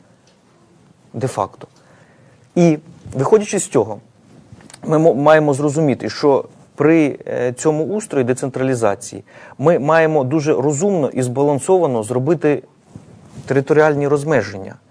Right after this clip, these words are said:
Де є слабкіші позиції, їх приєднати до більш, е, сильних.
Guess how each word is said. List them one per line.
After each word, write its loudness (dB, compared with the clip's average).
Де 4
є 2
слабкіші -6
позиції, -6
їх -8
приєднати -4
до -8
більш, -8
е, -10
сильних. -8